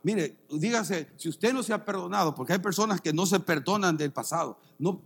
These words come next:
hay cosas que hicieron en el pasado y que, pss, descuartizó a cuatro, no sé, algo hizo y no se han perdonado. Y siguen cargando eso. Cuando Dios dice, "¿Estás qué? Perdonado".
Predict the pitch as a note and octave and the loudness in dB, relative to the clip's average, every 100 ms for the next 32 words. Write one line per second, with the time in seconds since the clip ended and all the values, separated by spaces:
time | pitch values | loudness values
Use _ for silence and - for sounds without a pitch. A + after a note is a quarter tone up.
0 | - D#3 F#3 - A#3 F#3+ E3+ E3+ F#3+ G3+ | 0 2 2 2 0 0 -4 -4 -2 -2
1 | F3+ D#3+ C#3+ C3 D#3+ G3 G3 - - - | -2 -6 -8 -6 -4 -2 -4 -8 -14 -8
2 | C#3 C3 C3 - - - C3 - D3+ C#3 | -6 -6 -8 -6 -4 -2 -6 -4 -2 -2
3 | C3+ D3+ F#3 D#3 F#3+ - F#3+ E3+ _ - | -2 -4 -2 -2 -4 -4 -6 -6 _ -6
4 | C#3+ C3 D#3+ - _ _ C3+ _ - G3 | -6 -2 -4 -6 _ _ -20 _ -2 0
5 | A#3+ C3+ D#3+ G#3 C3 - _ _ - D#3+ | 0 -4 -4 -4 -6 -14 _ _ -6 -2
6 | F3+ G3+ G3+ F#3+ G3 G3 G#3 C#4+ A#3 C#3+ | -2 -2 -4 -4 -4 -4 -4 -4 -6 -12
7 | _ _ _ _ _ _ _ _ _ _ | _ _ _ _ _ _ _ _ _ _
8 | _ _ E3 F#3 B3 B3+ - G#3+ F3+ C#3 | _ _ -10 -4 -2 -2 -2 -4 -4 -4
9 | G#3 F4 D#4+ G#3 B3+ - D3 - _ _ | 2 4 2 0 -2 -2 -8 -12 _ _
10 | _ _ _ _ _ _ _ _ _ - | _ _ _ _ _ _ _ _ _ 2
11 | G#3 G#3 F#3+ A#3 A#3+ B3 A#3+ A3 G#3+ G#3 | 2 2 0 0 0 -2 -2 -4 -4 -2
12 | A#3 - - - F#3 G#2+ _ _ _ _ | -4 -4 -10 -4 -4 -4 _ _ _ _
13 | _ _ _ _ _ - A#3+ C4 D#4 E4 | _ _ _ _ _ 0 2 6 8 8
14 | D#4 F#3 | 6 0